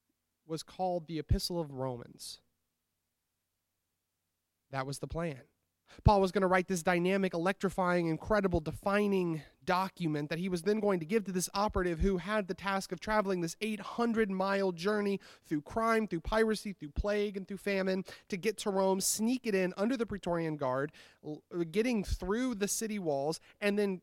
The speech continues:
getting it out to the church without being caught and killed.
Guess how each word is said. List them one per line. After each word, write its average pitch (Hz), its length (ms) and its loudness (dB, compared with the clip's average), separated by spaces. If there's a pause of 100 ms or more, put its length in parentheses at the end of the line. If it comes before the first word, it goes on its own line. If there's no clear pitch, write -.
(520)
getting 220 280 -2
it 196 140 -2
out 202 300 0
to 226 160 -6
the 170 100 -2
church 160 400 -4
without 180 300 -4
being 170 180 -4
caught 131 320 -8 (160)
and 139 160 -8
killed. - 400 -10